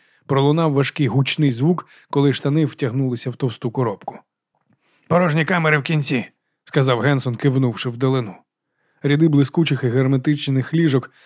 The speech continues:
заповнювали морозильну камеру. Його погляд впав на екрани на підставках кожної камери. Там горіли зелені вогники, що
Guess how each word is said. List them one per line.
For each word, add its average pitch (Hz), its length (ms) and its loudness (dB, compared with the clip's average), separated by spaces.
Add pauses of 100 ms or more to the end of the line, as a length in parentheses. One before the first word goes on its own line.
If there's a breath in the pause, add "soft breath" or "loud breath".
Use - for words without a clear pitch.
(160 soft breath)
заповнювали 135 640 2
морозильну 131 560 0
камеру. 98 360 -12 (720)
Його 127 240 2
погляд 120 400 0
впав 120 440 -2
на 120 160 -4
екрани 143 340 -2
на 120 120 -6
підставках 123 600 -6
кожної 123 380 -2
камери. 107 400 -10 (380)
Там 170 200 2
горіли 143 380 4
зелені 139 340 2
вогники, 139 520 0
що 127 260 -4